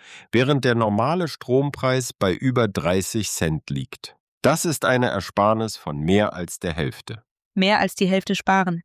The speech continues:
Speaker 2: das ist ja unglaublich. Aber funktioniert das auch, wenn die Sonne mal nicht scheint?
Speaker 1: Gute Frage. Energiegemeinschaften haben meist mehrere Standbeine. Neben Solaranlagen betreiben sie oft auch Windräder, Wasserkraftwerke oder Biogasanlagen.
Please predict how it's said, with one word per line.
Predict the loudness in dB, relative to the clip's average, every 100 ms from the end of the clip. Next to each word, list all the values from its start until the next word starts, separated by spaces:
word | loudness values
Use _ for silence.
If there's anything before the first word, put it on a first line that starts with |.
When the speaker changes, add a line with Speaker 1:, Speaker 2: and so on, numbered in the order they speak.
| _
Speaker 2:
das | -6 -4
ist | -2
ja | -2
unglaublich. | 2 4 4 2 0 -6 -6 -14 _ _ _ _ _ _ _ 0
Aber | 0
funktioniert | 2 0 2 2 2 2
das | 0
auch, | 0 0 2
wenn | 2
die | 4
Sonne | 2 4
mal | 2 2
nicht | -2 -4
scheint? | -4 -2 -2 -4 _ _ _ _
Speaker 1:
Gute | 4 4 2
Frage. | 2 -2 -2 -6 -18 _ _ _ _
Energiegemeinschaften | 4 4 2 2 2 2 0 -2 -6 -6 -4 -4 2
haben | 2 2
meist | 2 2 -2 0
mehrere | 2 4 2 0 -2
Standbeine. | 0 0 0 -4 -6 -6 -8 _ -20 -20 0
Neben | 4 4 4
Solaranlagen | 4 4 4 2 0 0 0 0 -2
betreiben | -4 0 0 2 0
sie | -2
oft | -2 -2 -2
auch | -6 0
Windräder, | 2 2 2 0 2 2 2
Wasserkraftwerke | 0 0 -4 -2 -2 0 2 2 2 -2 0
oder | 0 2
Biogasanlagen. | 2 4 4 2 -4 -6 -8 -6 -4 -4 -6 -10